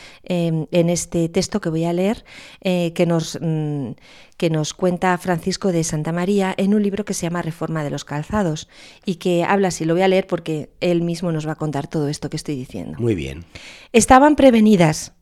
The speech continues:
Speaker 1: <clears throat> estas señoras de la,
Speaker 2: <laughs>
Speaker 1: de la, estaban prevenidas para recibirla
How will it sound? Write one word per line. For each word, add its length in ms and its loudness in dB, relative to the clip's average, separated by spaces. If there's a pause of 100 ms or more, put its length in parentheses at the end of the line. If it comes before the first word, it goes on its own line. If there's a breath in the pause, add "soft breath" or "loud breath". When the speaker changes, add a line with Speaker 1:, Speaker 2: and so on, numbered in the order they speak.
(200)
Speaker 1:
<clears throat> 420 6
estas 240 -6
señoras 420 -4
de 100 -10
la, 260 2
Speaker 2:
<laughs> 180 0
Speaker 1:
de 80 2
la, 160 -4 (320 loud breath)
estaban 460 8
prevenidas 500 8
para 200 4
recibirla 680 2